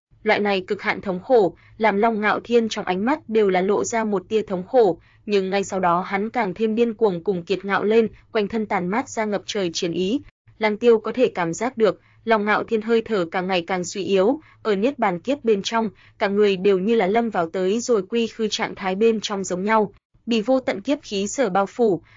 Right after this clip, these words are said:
bị đầy trời lôi đình giáng xuống hủy diệt lực lượng, làm Long Ngạo Thiên cả người đều là vô cùng thống khổ. Loại trạng thái này, Long Ngạo Thiên giằng co ba ngày ba đêm, đến cuối cùng, Long Ngạo Thiên cả người phảng phất đều sắp hoàn toàn hôi phi yên diệt,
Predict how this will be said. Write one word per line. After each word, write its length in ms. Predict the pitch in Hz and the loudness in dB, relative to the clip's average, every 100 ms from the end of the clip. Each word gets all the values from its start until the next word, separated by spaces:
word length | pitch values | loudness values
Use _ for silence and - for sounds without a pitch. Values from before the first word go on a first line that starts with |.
| _ | _
bị 120 | 226 | -4
đầy 180 | 196 208 - | 0 0 0
trời 220 | 214 196 | -2 2
lôi 160 | 214 | 4
đình 220 | 220 196 170 | 2 0 -2
giáng 240 | 180 180 | -4 -6
xuống 240 | - 185 | -4 -4
hủy 240 | 202 240 175 | -2 -2 -2
diệt 240 | 170 185 | -4 -2
lực 180 | 202 185 | -2 0
lượng, 200 | 208 196 - - - | 2 2 -2 -20 -2
làm 200 | 220 202 | 0 2
Long 220 | 214 220 | 2 0
Ngạo 200 | 208 180 | 0 -2
Thiên 240 | - 226 | 0 -2
cả 120 | 214 180 | 0 -2
người 320 | 180 196 185 | 0 0 0
đều 220 | 185 202 | 2 2
là 140 | 180 | 2
vô 200 | 170 226 | 0 0
cùng 240 | 233 208 170 | 0 -2 -4
thống 160 | 175 | -6
khổ. 340 | 175 254 196 151 _ _ _ | 0 2 2 0 _ _ _
Loại 200 | - 214 | 0 0
trạng 240 | - 214 165 | 0 -4 -4
thái 140 | 202 | -2
này, 280 | 208 233 190 - _ | 0 0 0 -6 _
Long 220 | 220 214 | 0 2
Ngạo 200 | 208 180 | 2 0
Thiên 200 | - 233 | 0 -4
giằng 260 | 220 190 170 | -2 -4 -2
co 160 | 220 | 0
ba 240 | 214 233 220 | 2 2 0
ngày 220 | 202 180 | -2 -2
ba 140 | 180 | 0
đêm, 280 | 190 208 202 - _ _ - | 2 4 2 -4 _ _ 0
đến 240 | 208 190 | 0 2
cuối 140 | 208 | 0
cùng, 280 | 202 254 214 170 _ - | 2 2 2 -2 _ -4
Long 180 | 220 202 | -2 0
Ngạo 200 | 208 - | 0 0
Thiên 200 | - 233 | 0 0
cả 120 | 214 | 0
người 220 | 175 190 175 | -2 0 0
phảng 240 | - 165 | -2 -6
phất 300 | - 277 - | -6 -8 0
đều 180 | 220 185 | 2 2
sắp 200 | - 302 | -2 -8
hoàn 240 | - 208 180 | -4 -4 -2
toàn 180 | 190 | -2
hôi 180 | 175 226 | 0 0
phi 220 | 220 220 | 0 -4
yên 200 | 202 202 | -2 -2
diệt, 260 | 190 202 180 | 0 0 0